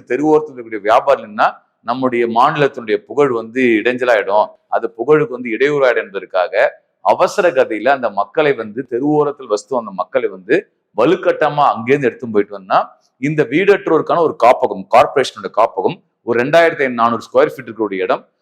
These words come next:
அந்த இடத்துல போயிட்டு வைக்கிறாங்க. ஒரு மூணு மா-, மூணு மாசத்துல உங்களுக்கு வந்து மாற்று இடம் கொடுத்துருவோம்னு சொல்லிட்டு சொல்றாங்க. மூணு மாசம் ஆச்சு, ஆறு மாசம் ஆச்சு, அஹ், ஆறு வருஷம் ஆச்சு, ஆனா இன்னைக்கு வரைக்கும் பாத்தீங்கன்னா அந்த மக்களுக்கு வீடே கொடுக்கல. இப்போ அந்த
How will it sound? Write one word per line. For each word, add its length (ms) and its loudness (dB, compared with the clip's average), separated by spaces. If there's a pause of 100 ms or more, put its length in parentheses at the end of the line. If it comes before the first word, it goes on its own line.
அந்த 180 0
இடத்துல 240 2
போயிட்டு 280 -6
வைக்கிறாங்க. 360 0
ஒரு 200 0
மூணு 240 -6
மா-, 200 -2
மூணு 200 -12
மாசத்துல 320 -2
உங்களுக்கு 220 -4
வந்து 120 -14
மாற்று 340 0
இடம் 180 -4
கொடுத்துருவோம்னு 480 -14
சொல்லிட்டு 260 -2 (360)
சொல்றாங்க. 400 0 (340)
மூணு 220 0
மாசம் 360 -2
ஆச்சு, 260 -4 (140)
ஆறு 260 2
மாசம் 360 -2
ஆச்சு, 340 0 (440)
அஹ், 260 2
ஆறு 260 4
வருஷம் 320 0
ஆச்சு, 240 -4
ஆனா 180 2
இன்னைக்கு 400 -4
வரைக்கும் 300 -2
பாத்தீங்கன்னா 340 0
அந்த 140 -6
மக்களுக்கு 440 -4
வீடே 240 2
கொடுக்கல. 420 -6 (120)
இப்போ 340 -6
அந்த 280 -2